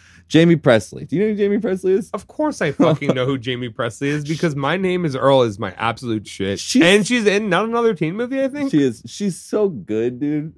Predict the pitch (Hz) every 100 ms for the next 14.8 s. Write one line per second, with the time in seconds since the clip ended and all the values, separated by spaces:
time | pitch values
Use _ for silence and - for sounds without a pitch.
0 | _ 139 135 - 170 226 220 185 160 123
1 | 120 139 135 120 95 107 113 _ - 110
2 | 107 101 120 - _ _ - 151 156 220
3 | 240 269 220 175 151 123 139 151 156 156
4 | 123 110 90 107 113 - 95 82 - 92
5 | 87 82 - 123 117 - 165 175 160 123
6 | 131 131 131 104 104 87 98 101 104 107
7 | 101 - 104 98 107 110 113 110 95 _
8 | _ 120 127 - 170 175 - 160 160 170
9 | 180 185 147 226 180 202 - 147 135 127
10 | 214 - 190 226 208 190 196 185 151 143
11 | 110 - 196 247 240 180 139 147 160 151
12 | - 165 180 233 - 247 233 - 208 208
13 | 214 208 165 151 160 156 156 151 151 156
14 | 151 135 143 160 180 185 196